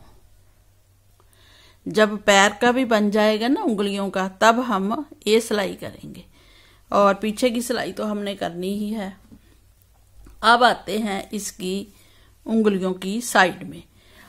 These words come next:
अब ऐसा ही थंब आपने जहाँ ट्वेंटी फ़ाइव फंदों में इस साइड बनाना है, ठीक है। तो इसको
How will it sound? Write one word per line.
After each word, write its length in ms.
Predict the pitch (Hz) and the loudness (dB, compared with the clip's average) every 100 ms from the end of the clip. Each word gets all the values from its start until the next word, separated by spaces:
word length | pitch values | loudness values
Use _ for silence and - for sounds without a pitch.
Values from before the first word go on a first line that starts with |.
| - | -10
अब 180 | - 240 659 - | -2 -2 -2 -2
ऐसा 400 | 226 226 - 330 | 0 2 6 4
ही 560 | 370 339 214 196 202 - | 4 0 0 -4 -6 0
थंब 300 | 220 214 240 | 2 2 0
आपने 600 | - 202 190 190 185 185 | 2 2 2 2 -2 -2
जहाँ 580 | 180 202 233 196 190 226 - - - - _ | -2 -4 -2 -2 -2 -6 -12 -20 -20 -20 _
ट्वेंटी 400 | 226 247 226 277 | 4 4 4 2
फ़ाइव 300 | 262 226 202 | 4 4 2
फंदों 400 | 196 208 202 196 | 0 -4 -2 0
में 300 | 190 185 - | 0 -2 -6
इस 220 | - 233 - | -6 -8 -2
साइड 300 | 196 185 185 | 0 0 -4
बनाना 380 | 180 170 - 185 | -8 -8 -10 -18
है, 140 | 180 - _ _ _ _ _ - | -20 -20 _ _ _ _ _ -10
ठीक 160 | 247 | -4
है। 100 | 269 269 - _ - - - _ _ - | -4 -6 -14 _ -20 -20 -20 _ _ 0
तो 400 | 220 220 226 - | 2 2 0 -2
इसको 640 | 247 - - 285 294 302 | -6 -6 6 10 10 8